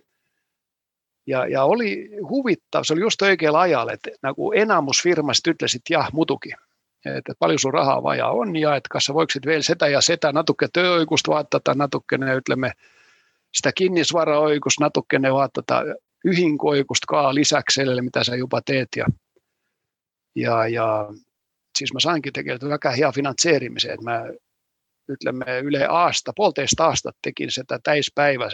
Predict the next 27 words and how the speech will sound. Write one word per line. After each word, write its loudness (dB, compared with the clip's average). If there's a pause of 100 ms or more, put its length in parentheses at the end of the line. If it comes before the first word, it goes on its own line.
(420)
no, -4
kun -8
täistöökoha, 0 (140)
kirjoittaisin -6
sitä -6 (300)
magistrityötä, -2
missä 0
tavalliselt 2
tehakse 0
yhden, -4
kahden 2
kuukauden. -4 (1900)
Aga 0
no -4
samalla 2
ajan, 2
että 0
hakkasit 0
ne 0
Suomen 0
firmat -2
mulle -2
helistämään 2
ja -2
kysymään 0
lisäkysymyksiä. 0
Ja -2